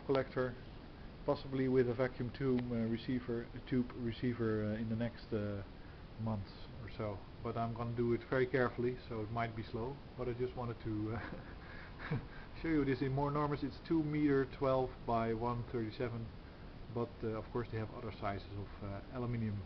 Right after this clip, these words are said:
plate, and it's zero point two or point three millimeter and zero point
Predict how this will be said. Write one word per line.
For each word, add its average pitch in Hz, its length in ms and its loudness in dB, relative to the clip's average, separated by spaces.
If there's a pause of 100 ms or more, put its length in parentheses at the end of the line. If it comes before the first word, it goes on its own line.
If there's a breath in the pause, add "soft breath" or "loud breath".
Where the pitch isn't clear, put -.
(180)
plate, 98 220 -4 (100)
and 104 140 -4
it's 107 120 -6 (880 loud breath)
zero 143 160 8
point 135 300 0
two 131 500 4 (160)
or 117 140 2 (160)
point 120 160 2
three - 180 2
millimeter 123 540 2
and 120 160 -2
zero 123 180 4
point 113 220 0